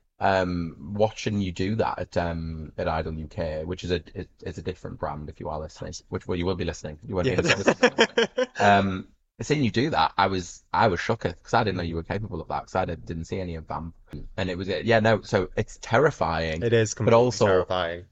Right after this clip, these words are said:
Speaker 1: do you know, you're also very good at, I will say, is embracing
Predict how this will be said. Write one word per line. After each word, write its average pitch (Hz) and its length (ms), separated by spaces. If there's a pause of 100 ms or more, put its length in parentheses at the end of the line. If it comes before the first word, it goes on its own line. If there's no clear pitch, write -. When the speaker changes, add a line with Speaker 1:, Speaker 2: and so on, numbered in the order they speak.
(180)
Speaker 1:
do - 80
you 117 40
know, 120 200
you're 120 240
also 120 240
very 95 280
good - 180
at, 80 160
I - 20
will 85 220
say, 87 260
is 85 300 (200)
embracing 85 800